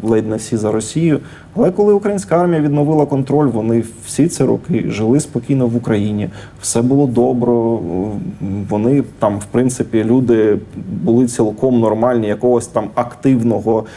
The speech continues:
сепаратизму, я не кажу вже навіть про якихось диверсантів, ніколи не було за ці роки. Людям подобалося в Україні, вони бачили, що там, е, по той бік, е, лінії розмежування, і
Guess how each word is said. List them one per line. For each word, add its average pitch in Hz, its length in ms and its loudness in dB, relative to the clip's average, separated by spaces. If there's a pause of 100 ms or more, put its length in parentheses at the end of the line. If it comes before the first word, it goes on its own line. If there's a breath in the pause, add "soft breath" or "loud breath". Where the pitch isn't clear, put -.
(140)
сепаратизму, 120 1040 2
я 117 120 4
не 113 140 0
кажу 117 300 2
вже 101 180 -2
навіть 104 320 2
про 110 200 -2
якихось 104 340 -6
диверсантів, 117 720 -2
ніколи 110 380 0
не 110 100 -4
було 123 420 0 (340 loud breath)
за 120 160 2
ці 127 200 2
роки. 113 500 2
Людям 113 360 2
подобалося 117 600 0
в 107 60 -2
Україні, 110 420 0
вони 104 220 -4
бачили, 104 460 -2
що - 160 -10
там, 104 340 -2 (540 loud breath)
е, 101 220 0 (240)
по 120 120 0
той 123 260 2
бік, 110 400 0
е, 101 340 2
лінії 107 280 -2
розмежування, 113 800 0
і 104 380 0